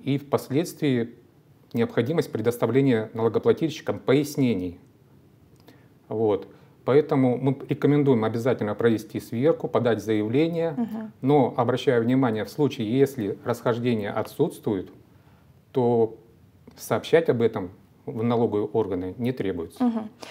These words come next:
Speaker 2: А можете ли вы подробнее рассказать о льготах, которые предусматриваются для уплаты вот имущественных налогов именно для юридических лиц?
Speaker 1: Существует два способа заявить, э, налогоплательщиками о своем праве на налоговую льготу.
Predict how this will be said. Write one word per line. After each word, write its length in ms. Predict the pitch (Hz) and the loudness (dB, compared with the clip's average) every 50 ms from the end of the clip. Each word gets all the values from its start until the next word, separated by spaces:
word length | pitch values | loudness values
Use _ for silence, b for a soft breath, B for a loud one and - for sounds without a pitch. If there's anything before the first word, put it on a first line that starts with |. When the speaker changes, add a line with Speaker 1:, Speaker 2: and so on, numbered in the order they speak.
| B 339 | B -2
Speaker 2:
А 260 | - 240 240 240 240 233 | 2 4 6 6 6 4
можете 480 | 220 214 233 254 311 339 285 - 320 | 4 4 4 4 2 2 0 0 0
ли 80 | 269 269 | 2 2
вы 100 | 240 254 | 2 4
подробнее 520 | 247 254 247 226 233 285 294 240 240 240 233 | 6 6 4 6 4 2 4 4 4 4 4
рассказать 500 | 233 226 233 - 247 226 262 262 247 254 - | 2 0 0 0 0 2 2 0 0 0 0
о 100 | 254 254 | 2 2
льготах, 600 | 247 240 220 233 262 262 247 226 240 202 196 - | 2 2 0 0 4 4 4 4 4 0 -2 -2
которые 360 | - 208 202 - 202 202 202 | -4 -4 -2 -2 -4 -4 -4
предусматриваются 880 | 202 - 208 202 208 208 - 233 247 285 277 277 240 226 214 214 - 208 | -4 -6 -6 -6 -6 -4 -4 -4 -4 -2 -2 -2 -2 -2 -2 -4 -6 -6
для 160 | 202 214 208 | -4 -4 -4
уплаты 340 | 208 208 - 214 214 214 208 | -2 0 0 0 0 -2 -4
вот 180 | 190 196 196 - | -10 -8 -8 -6
имущественных 500 | 208 208 208 202 - - 202 202 - - | -6 -6 -8 -10 -12 -14 -14 -14 -10 -8
налогов 380 | 208 202 214 262 247 226 233 | -4 -2 -2 -2 -2 -4 -4
именно 260 | 214 208 214 208 202 | -6 -8 -6 -8 -8
для 220 | 196 - 190 196 196 | -8 -8 -8 -8 -8
юридических 800 | 196 190 208 214 214 202 196 202 - - 196 - - - 190 - - | -4 -2 0 0 0 0 -4 -6 -8 -10 -12 -12 -14 -18 -18 -18 -18
лиц? 260 | - - - - - _ - - _ _ _ b b b b b b b b b b b _ | -20 -20 -20 -20 -20 _ -20 -20 _ _ _ b b b b b b b b b b b _
Speaker 1:
Существует 640 | - - 151 139 - - 151 - - 175 156 135 120 | -6 -4 -4 -2 -2 -4 -8 -4 2 4 4 4 4
два 160 | 113 147 151 | 4 2 2
способа 580 | - - - - 185 180 - - 120 120 113 | 2 -2 -4 -6 -6 -2 -2 -2 -2 0 -2
заявить, 400 | 104 107 113 120 123 131 127 - | 0 0 0 0 0 -2 -4 -6
э, 300 | 143 143 - - 117 110 | -10 -12 -10 -8 -8 -6
налогоплательщиками 1080 | 110 110 113 117 110 117 113 - 113 113 156 160 160 - - - 110 107 104 101 107 107 - - - _ | -4 -2 -2 -2 -2 -2 -2 -2 -2 0 -2 -4 -4 -6 -8 -8 -6 -6 -6 -8 -10 -12 -14 -20 -20 _
о 80 | - 123 | -18 -12
своем 380 | - - 120 120 120 120 113 | -2 0 0 0 2 0 -2
праве 260 | 117 - 131 151 151 | 0 0 0 2 2
на 140 | 135 117 107 | 0 -2 -4
налоговую 440 | 113 104 104 117 113 113 113 113 113 | -4 -2 -2 -2 -2 0 -2 -2 -2
льготу. 400 | 107 104 104 98 87 - - 87 | -2 -2 -4 -6 -6 -6 -10 -12